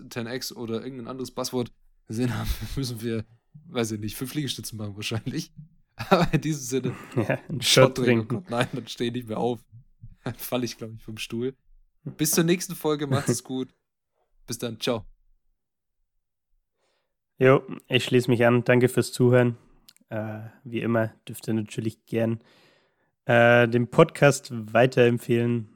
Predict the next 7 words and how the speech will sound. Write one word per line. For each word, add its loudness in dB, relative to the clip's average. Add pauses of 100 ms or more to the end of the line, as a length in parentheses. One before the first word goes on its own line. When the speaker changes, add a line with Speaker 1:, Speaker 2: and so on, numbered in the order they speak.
Speaker 2:
äh, -14
uns -16
eine -8
Bewertung -2
da -8
lassen -8 (880)
und 2